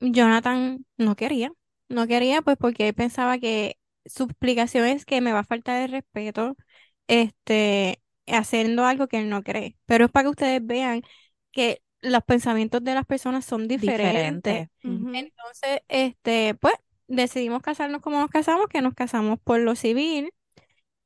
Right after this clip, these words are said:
Speaker 1: pero siempre que sí he tenido reprimido, siempre lo he tenido reprimido, y, y si me preguntas si no pierdo la, la fe, no, me, no sé, quizás de vieja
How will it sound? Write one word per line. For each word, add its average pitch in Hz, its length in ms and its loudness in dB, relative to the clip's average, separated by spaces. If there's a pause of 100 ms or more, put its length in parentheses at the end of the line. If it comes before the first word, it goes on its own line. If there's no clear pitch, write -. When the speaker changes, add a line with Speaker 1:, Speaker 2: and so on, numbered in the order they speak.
(140)
Speaker 1:
pero 247 540 4 (220)
siempre 285 800 -4 (340)
que 254 120 -2
sí 262 120 -2
he - 20 0
tenido 339 320 2
reprimido, 359 640 -2 (120)
siempre 254 720 4
lo 233 80 6
he 233 40 4
tenido 254 260 4
reprimido, 247 720 -2
y, 220 560 0 (720)
y 269 140 -2
si 285 120 -4
me 269 120 2
preguntas 277 340 -2
si 311 100 -4
no 320 140 -4
pierdo 311 240 -2
la, 302 120 -2 (140)
la 285 340 0
fe, 294 280 -4
no, 220 340 -4 (320)
me, 226 260 0 (140)
no 262 180 2
sé, 233 160 -4
quizás 233 320 0
de 240 160 4
vieja 226 500 -2